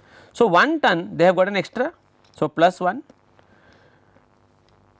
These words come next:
If you look at Korea, Korea was making how much? Ten tons. So, ten tons of rice,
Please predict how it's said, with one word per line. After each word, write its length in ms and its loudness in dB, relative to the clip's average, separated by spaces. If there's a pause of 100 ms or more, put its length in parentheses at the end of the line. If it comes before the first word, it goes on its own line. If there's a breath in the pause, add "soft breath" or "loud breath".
(280)
If 120 -4
you 100 2
look 140 0
at 200 2
Korea, 540 2
Korea 260 2
was 160 4
making 340 -4 (180)
how 140 4
much? 320 -6
Ten 180 -2
tons. 320 -8 (460 loud breath)
So, 80 2
ten 280 0
tons 220 -2
of 120 0
rice, 360 -4